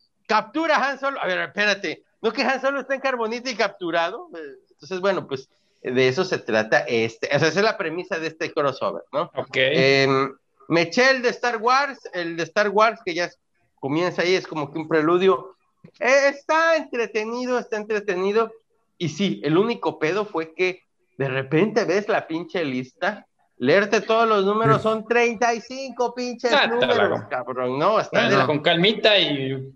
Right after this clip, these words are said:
Speaker 2: sal.
Speaker 1: Pues,
Speaker 2: <laughs>
Speaker 1: eh, mira, y es un poquito de lo que decía Mario, de repente luego, justamente decía hace ratito,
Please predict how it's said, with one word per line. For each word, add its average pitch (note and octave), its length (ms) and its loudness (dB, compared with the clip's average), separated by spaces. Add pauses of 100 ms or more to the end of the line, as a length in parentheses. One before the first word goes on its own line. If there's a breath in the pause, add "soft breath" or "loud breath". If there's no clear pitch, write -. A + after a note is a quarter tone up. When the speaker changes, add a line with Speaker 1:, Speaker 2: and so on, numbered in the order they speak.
(100)
Speaker 2:
sal. C3+ 260 -2
Speaker 1:
Pues, B3 240 0
Speaker 2:
<laughs> A#3+ 340 4
Speaker 1:
eh, G3+ 60 2
mira, C4+ 260 2
y B3 100 0
es B3+ 100 0
un D#4 120 -4
poquito D4 360 -4
de D4+ 100 4
lo B3+ 140 -2
que A#3+ 120 -4
decía A3+ 300 -6
Mario, C#4 280 -4
de E3 100 -2
repente G#3+ 440 -2
luego, A3+ 360 -2
justamente A#3+ 560 -2
decía E3+ 260 -2
hace F3 140 -4
ratito, F#3+ 500 -4